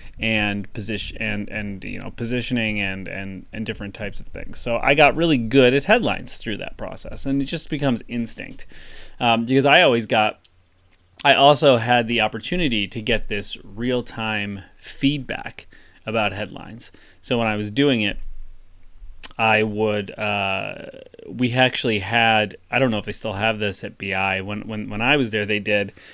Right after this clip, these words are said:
they had this, uh, this thing built into the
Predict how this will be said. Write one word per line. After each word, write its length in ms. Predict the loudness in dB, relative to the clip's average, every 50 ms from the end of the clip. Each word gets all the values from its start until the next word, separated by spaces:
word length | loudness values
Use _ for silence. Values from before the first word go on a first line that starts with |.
| -20 -20 -20 -4 4
they 180 | 6 6 6
had 340 | 8 8 8 8 6 4 2
this, 520 | 2 2 2 2 0 -2 -6 -8 -8 -10 -14 -16 -14 -12 -10 -10 -12 -12 -12 -12 -10
uh, 520 | -8 -6 -6 -6 -4 -6 -6 -6 -6 -8 -6
this 220 | -6 -6 -6 -6
thing 300 | 0 2 2 4 2 2
built 280 | 2 0 0 0 -2 -6
into 840 | -6 -4 0 2 2 2 0 -2 -4 -4 -4 -2 -2 -2 -4 -4 -6
the 340 | -6 -4 -2 -2 -2 -2